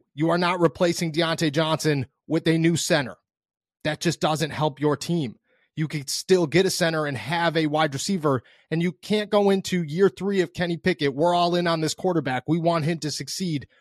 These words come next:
We're bringing in Mason Rudolph because we believe he could get the most out of these wide receivers.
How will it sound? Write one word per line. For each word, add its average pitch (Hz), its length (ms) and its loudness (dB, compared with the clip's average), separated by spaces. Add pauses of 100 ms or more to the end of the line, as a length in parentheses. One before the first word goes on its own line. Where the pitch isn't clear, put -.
(140)
We're 165 120 -2
bringing 175 280 4
in 160 160 -2
Mason 165 340 0
Rudolph 175 360 0
because 147 260 0
we 175 160 0
believe 165 360 2
he 185 120 -2
could 156 140 -8
get 165 140 2
the 147 80 0
most 160 320 0
out 160 120 0
of 147 60 -4
these 147 160 0
wide 151 240 0
receivers. 147 480 -2